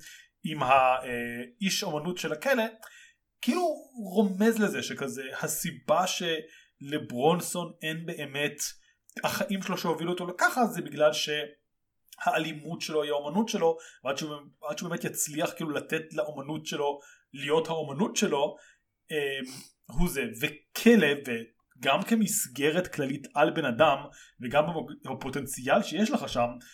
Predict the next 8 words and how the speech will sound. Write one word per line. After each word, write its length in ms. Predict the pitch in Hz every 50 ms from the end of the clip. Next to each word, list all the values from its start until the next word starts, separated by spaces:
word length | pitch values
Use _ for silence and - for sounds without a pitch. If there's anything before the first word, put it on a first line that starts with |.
| - _ _
זה 180 | 143 139 156 156
באמת 760 | 160 160 - 180 160 151 156 - - 165 185 202 - - -
מקום 340 | 156 151 - - 156 156 151
מאוד 320 | 135 - 156 156 - 135
נפלא 340 | 123 - - 131 131 131 127
לאלימות 640 | 120 123 123 131 127 127 120 120 139 147 120 - -
כאו-, 400 | - - 139 127 123 123 123 - - - -
כאומנות, 600 | - 160 180 143 135 135 127 127 127 123 - -